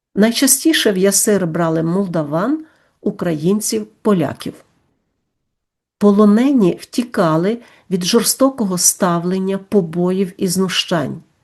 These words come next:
Найважчою була доля тих, хто працював на турецьких галерах. Вони мали одне майбутнє — загинути. Але за законами Кримського ханства перебування в рабстві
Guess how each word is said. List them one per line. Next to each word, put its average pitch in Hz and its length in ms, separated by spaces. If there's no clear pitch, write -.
Найважчою 208 760
була 190 260
доля 175 340
тих, 240 480
хто - 420
працював 175 800
на 170 160
турецьких 170 760
галерах. 160 680
Вони 202 340
мали 160 380
одне 170 460
майбутнє — 151 640
загинути. 165 680
Але 220 440
за 175 160
законами 226 600
Кримського 180 720
ханства 160 760
перебування 190 760
в 147 60
рабстві 156 680